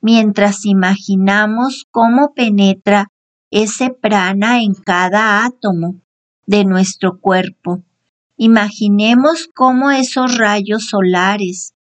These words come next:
esa luz del Cristo Sol, cómo penetra en nosotros a través de los dedos de las manos, cómo circula por los brazos e inunda todo nuestro cuerpo,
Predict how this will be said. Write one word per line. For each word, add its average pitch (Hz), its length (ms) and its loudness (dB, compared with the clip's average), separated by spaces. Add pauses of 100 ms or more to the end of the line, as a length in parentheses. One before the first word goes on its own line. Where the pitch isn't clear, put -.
(260)
esa 226 420 0
luz 277 300 0
del 247 260 2
Cristo 208 540 -4
Sol, 190 640 -2 (460)
cómo 254 420 0
penetra 214 800 2
en 202 160 4
nosotros 226 920 -2
a 247 140 0
través 196 640 0
de 233 120 0
los 202 340 -2
dedos 185 420 0
de 190 120 0
las 175 340 -2
manos, 214 720 -2 (720)
cómo 339 340 2
circula 233 800 0
por 208 160 -2
los 180 240 -2
brazos 214 800 -2 (400)
e 226 100 2
inunda 233 760 4
todo 220 360 0
nuestro 208 520 -2
cuerpo, 196 680 -2